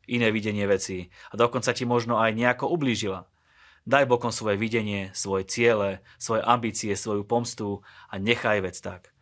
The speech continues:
Musíš nadobudnúť presvedčenie, že Boh je s tebou a že on vyrieši situáciu za teba. Nehovor zlé voči pomazanému, voči Božiemu služobníkovi,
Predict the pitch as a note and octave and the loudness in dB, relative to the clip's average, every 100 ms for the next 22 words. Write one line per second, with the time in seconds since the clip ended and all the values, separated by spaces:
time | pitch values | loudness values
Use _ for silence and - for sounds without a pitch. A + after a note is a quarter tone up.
0 | _ _ _ - C3+ C3+ C3 B2+ A#2+ A#2 | _ _ _ -6 -2 0 4 4 2 0
1 | B2 B2+ C3 - A2+ A2 G#2+ G#2 G#2+ G2 | 2 2 2 0 -4 -4 -6 -8 -10 -10
2 | F#2+ F#2+ A#2 G#2 F#2 - G#2 G#2 A2 A#2+ | -8 0 0 0 -2 -4 -4 -2 0 0
3 | B2+ - - - G2+ A#2 C3+ B2 G#2 A2 | -2 -10 -18 -12 -8 -2 0 0 0 -2
4 | G2+ - - G2+ G2 F#2 G2+ F#2+ F#2 F#2+ | -2 -4 -8 -8 -8 -6 -8 -8 -8 -12
5 | F#2 - _ - - - D#3 F3 D3 B2 | -16 -20 _ -20 -18 -10 0 2 4 2
6 | A2 B2 A#2 G#2+ - B2+ A#2 G#2+ G#2 G2+ | 4 4 4 0 -2 0 2 2 0 -2
7 | F#2+ F#2+ - G#2+ G2+ A2 A2+ A2 G#2 - | -6 -12 -8 -6 -4 -2 -2 -2 -6 -4
8 | A2+ A2+ G#2 G2 F#2+ F#2+ | -2 -2 -4 -8 -10 -12